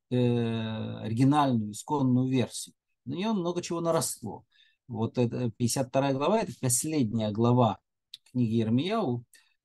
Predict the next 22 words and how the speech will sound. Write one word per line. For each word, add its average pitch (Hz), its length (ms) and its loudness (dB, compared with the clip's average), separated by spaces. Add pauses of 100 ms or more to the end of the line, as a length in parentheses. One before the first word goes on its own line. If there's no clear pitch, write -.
(140)
О 127 140 2
ней 143 320 2
я 110 180 -2
буду 113 260 -4
говорить 113 440 -2
отдельно, 117 840 0 (640)
э, 107 180 -12
потом, 104 560 -6
не 117 220 6
сегодня, 127 680 -2 (120)
в - 80 -20
связи 117 440 0
с, - 280 -12 (1080)
э, 107 800 -4 (580)
присутствием, 127 600 0
или 117 100 4
точнее 123 380 0
отсутствием 123 560 0
Ирмияу 113 340 2
в 104 100 -10
книге 107 280 -2
Царей. 240 400 -4